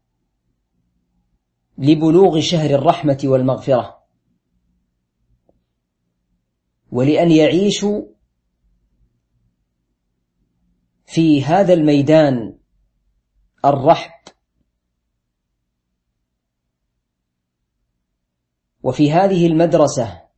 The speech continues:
العظيمة، مدرسة رمضان، التي تتربى فيها النفوس وتستصلح بها القلوب.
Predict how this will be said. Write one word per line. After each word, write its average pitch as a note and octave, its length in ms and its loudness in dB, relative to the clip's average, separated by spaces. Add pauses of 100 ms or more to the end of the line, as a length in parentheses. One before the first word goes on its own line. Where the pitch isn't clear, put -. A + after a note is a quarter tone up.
(320)
العظيمة، C3+ 760 -2 (1500)
مدرسة C#3+ 680 0
رمضان، C#3+ 720 0 (1600)
التي D#3 540 0
تتربى C#3+ 680 0
فيها D3 220 -2
النفوس D3+ 880 -4 (1500)
وتستصلح C#3 880 -4 (360)
بها C3 200 -4
القلوب. A2+ 460 -8